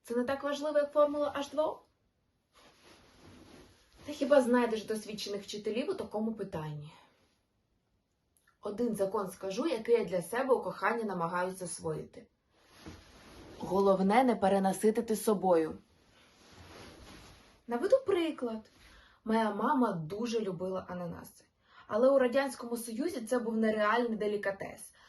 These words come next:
Вона ними марила, вони їй снилися ночами. І от коли у дев'яностих їх почали продавати, вона накупила півсотні банок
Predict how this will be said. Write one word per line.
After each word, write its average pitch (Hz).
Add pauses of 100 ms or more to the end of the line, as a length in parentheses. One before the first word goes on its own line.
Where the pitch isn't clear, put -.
(200)
Вона 220
ними 214
марила, 208
вони 214
їй 214
снилися 226
ночами. 208 (400)
І 233
от 240
коли 262
у 254
дев'яностих 247
їх 202
почали 214
продавати, 208 (360)
вона 214
накупила 220
півсотні 202
банок 269